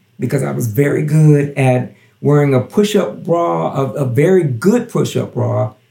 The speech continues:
and stuffing it and doing all, everything I had to do and everything. But, um, now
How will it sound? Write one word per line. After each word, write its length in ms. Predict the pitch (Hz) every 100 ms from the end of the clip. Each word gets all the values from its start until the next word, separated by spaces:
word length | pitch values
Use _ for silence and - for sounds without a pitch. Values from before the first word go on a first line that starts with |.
| _ _
and 180 | 131 127
stuffing 540 | - - 202 196 196
it 180 | 185 180
and 100 | 135
doing 200 | 151 185
all, 300 | 180 180 -
everything 400 | 143 185 208 202
I 60 | 185
had 180 | 175 160
to 60 |
do 200 | 151 165
and 80 | 160
everything. 600 | 131 120 113 123 113 104 - _ -
But, 420 | - 151 143 - _ _ _ _
um, 640 | 156 156 139 135 131 - - _ _ _ _ _ _ _ _ _ _
now 680 | 170 175 196 190 165 165 160